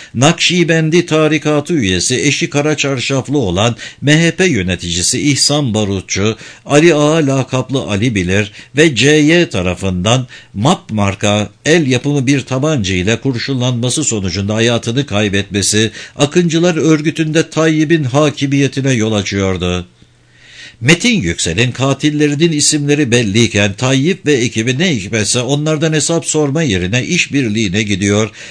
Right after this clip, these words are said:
katilleri kavmiyetçiler diye nitelendirerek adeta gizliyorlardı. Metin Yüksel M T T B Merkez Orta Öğrenim Komitesi tiyatro bölümünde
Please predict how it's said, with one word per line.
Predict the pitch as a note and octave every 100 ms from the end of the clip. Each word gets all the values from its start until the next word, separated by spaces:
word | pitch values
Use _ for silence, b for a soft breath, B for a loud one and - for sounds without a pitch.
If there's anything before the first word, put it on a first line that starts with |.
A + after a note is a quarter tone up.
| B
katilleri | - D#3 D#3 F3 F3 F3 F3
kavmiyetçiler | F3 D3+ D#3 D3 D#3+ D3 - C#3+ D#3+ E3
diye | A#2+ B2+
nitelendirerek | A#2+ B2 A2+ A#2 A#2 A#2 A2+ G#2+ -
adeta | - E3+ D#3 C3+ B2+ C3+ A#2+
gizliyorlardı. | F2+ B2 F#2+ G#2+ A2+ G2 F#2+ F#2+ E2+ F2+ F2 F2 _ b b b b b b b b b b b b
Metin | A3 B3+ A#3+ A3
Yüksel | G3+ - - F#3
M | E3+ F3 F3
T | F3 F3
T | F3 F3
B | F3
Merkez | D#3+ D3+ E3 - E3+ C#3
Orta | D#3+ C#3+
Öğrenim | E3 C#3+ D3 C#3 D#3+ D3
Komitesi | G#2 G2 F#2+ F#2 F2 B2+
tiyatro | - D3 D3+ - G#2
bölümünde | G2 F#2 F2+ F2 E2+ A2